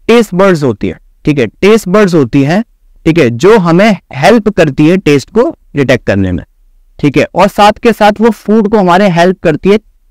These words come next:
mix करने में saliva के साथ, ठीक है।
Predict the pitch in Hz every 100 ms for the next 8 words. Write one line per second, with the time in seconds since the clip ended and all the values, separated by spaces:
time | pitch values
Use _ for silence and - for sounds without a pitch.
0 | _ _ - 147 220 - - 160 151 175
1 | 214 151 117 113 107 101 95 _ _ _
2 | - 156 151